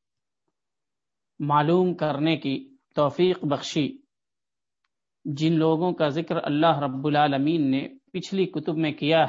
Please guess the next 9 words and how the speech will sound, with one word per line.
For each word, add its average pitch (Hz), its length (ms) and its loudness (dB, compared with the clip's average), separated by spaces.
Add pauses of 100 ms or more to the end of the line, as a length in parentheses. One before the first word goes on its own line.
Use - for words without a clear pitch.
ہے 135 100 -2 (1800)
اور 147 240 -2
جن 180 180 2
کا 151 180 0
ذکر 170 300 -2 (1400)
اللہ 170 320 4
رب 147 220 -4
العالمین 156 600 0
نے 156 60 -4